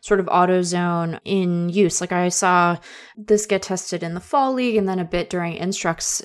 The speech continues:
in Arizona this past fall. And I'm trying to remember if the, the call was made regardless of whether or not there was a swing, because what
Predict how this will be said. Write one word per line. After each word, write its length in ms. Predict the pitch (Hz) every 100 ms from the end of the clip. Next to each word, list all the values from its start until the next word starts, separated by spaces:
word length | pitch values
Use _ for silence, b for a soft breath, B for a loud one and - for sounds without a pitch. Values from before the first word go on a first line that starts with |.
| -
in 140 | 196
Arizona 460 | 175 175 185 185 170
this 180 | 165
past 460 | - - 269 277 -
fall. 400 | - 180 175 170 B B B
And 80 | 196
I'm 100 | 233
trying 300 | 240 311 339
to 80 | 320
remember 520 | 269 240 240 226 208
if 400 | - 190 180 -
the, 440 | 202 190 180 180 175 B B B
the 100 | -
call 400 | 202 - 262 262
was 180 | 233 208
made 220 | 202 202
regardless 500 | 185 185 175 175 185
of 80 | 175
whether 240 | 175 170 170
or 40 |
not 180 | 165 160
there 140 | 156
was 160 | 156 151
a 80 | 147
swing, 500 | - - 185 - 170
because 320 | 175 196 185
what 280 | 208 180